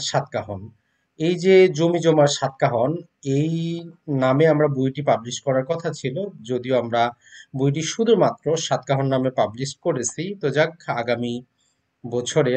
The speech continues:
আমাদের প্ল্যান আছে যে আমরা ভূমি আইনের সাতকাহন নামক একটি বই পাবলিশ করব। আর যেহেতু এটা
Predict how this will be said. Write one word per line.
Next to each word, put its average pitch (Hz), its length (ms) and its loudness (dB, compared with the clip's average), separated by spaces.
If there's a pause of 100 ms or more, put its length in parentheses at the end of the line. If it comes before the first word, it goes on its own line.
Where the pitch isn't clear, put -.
(120)
আমাদের 113 400 -4 (140)
প্ল্যান 117 240 0 (100)
আছে 135 200 -6 (100)
যে 127 120 -2
আমরা 117 180 0 (180)
ভূমি 135 280 0
আইনের 139 280 0
সাতকাহন 123 460 -4
নামক 117 320 -4
একটি 107 240 -16
বই 117 120 -8 (100)
পাবলিশ 107 300 -6 (120)
করব। 117 180 -6 (720)
আর 110 80 0 (120)
যেহেতু 151 240 -2 (100)
এটা 170 120 2